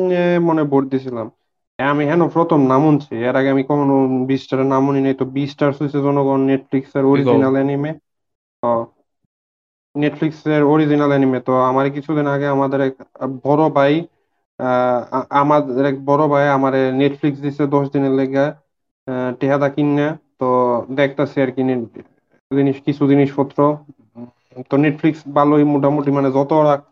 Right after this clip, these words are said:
Speaker 1: যতটা বা-, ইয়া মনে করছে, মনে করেন জনগণ এমবি খাইব মোবাইলে, এত এমবি বা ডেটা খায় না স্ট্রিম করলে,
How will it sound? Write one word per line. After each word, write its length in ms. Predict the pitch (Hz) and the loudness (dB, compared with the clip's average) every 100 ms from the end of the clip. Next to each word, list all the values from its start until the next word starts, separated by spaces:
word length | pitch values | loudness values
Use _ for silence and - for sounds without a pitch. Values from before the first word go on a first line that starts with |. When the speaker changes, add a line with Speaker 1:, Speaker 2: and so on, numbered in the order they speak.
| 135 | -4
Speaker 1:
যতটা 380 | 135 135 156 143 | -4 0 0 0
বা-, 340 | 135 135 123 - | 2 0 -2 -14
ইয়া 240 | 143 143 135 | -8 -2 0
মনে 200 | 135 143 | 0 -2
করছে, 280 | 143 143 139 | -4 -4 -2
মনে 180 | 135 | -2
করেন 220 | 139 139 131 | 0 -2 0
জনগণ 360 | 135 135 131 | -2 0 0
এমবি 300 | 143 156 160 | 0 0 -2
খাইব 240 | 165 156 139 | -2 -2 -2
মোবাইলে, 540 | 131 135 139 135 120 - _ _ - | 0 0 0 0 -4 -6 _ _ -8
এত 200 | 131 160 147 147 | -6 -2 -2 -2
এমবি 320 | 147 147 151 143 | -2 -2 0 0
বা 120 | 139 | 0
ডেটা 280 | 135 135 139 | 0 0 -2
খায় 240 | 135 135 | -4 -4
না 160 | 135 135 | -4 -4
স্ট্রিম 380 | - 151 143 | -4 0 0
করলে, 300 | 139 135 135 | 0 0 0